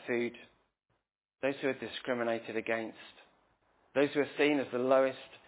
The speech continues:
in their society and given their most menial tasks, those who miss out on opportunities.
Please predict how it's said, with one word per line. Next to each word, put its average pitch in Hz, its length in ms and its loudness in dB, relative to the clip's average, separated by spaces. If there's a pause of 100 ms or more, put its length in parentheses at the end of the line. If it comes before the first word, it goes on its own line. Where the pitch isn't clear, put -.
(300)
in 127 120 2
their 127 220 4
society 139 640 4
and 123 160 -2
given 139 420 0 (800)
their 123 140 4
most 123 280 2
menial 123 360 -2 (100)
tasks, 101 520 -2 (680)
those 135 200 4
who 139 80 -2
miss 139 200 2 (100)
out 120 240 6 (120)
on 120 240 -2
opportunities. 120 760 -6